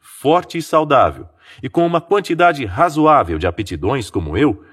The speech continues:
deveria contentar-se em permanecer uma roda da engrenagem.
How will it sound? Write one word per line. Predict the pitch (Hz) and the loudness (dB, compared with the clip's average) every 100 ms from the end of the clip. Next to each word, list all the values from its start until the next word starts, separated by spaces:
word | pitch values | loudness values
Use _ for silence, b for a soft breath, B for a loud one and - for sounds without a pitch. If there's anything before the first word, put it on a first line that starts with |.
| B B | B B
deveria | 101 139 147 151 147 | -2 0 2 2 0
contentar-se | 147 135 135 107 110 107 - 95 | -4 -4 -6 -2 0 0 -2 -8
em | 85 | -4
permanecer | 107 90 110 98 - - 147 156 - _ _ | -4 -4 -4 -6 -6 -4 -2 -2 -8 _ _
uma | 196 214 190 | -8 -4 -4
roda | 139 143 170 156 | 0 2 2 2
da | 156 147 | -2 -4
engrenagem. | 143 143 131 110 80 67 | -4 -4 -4 -4 -6 -8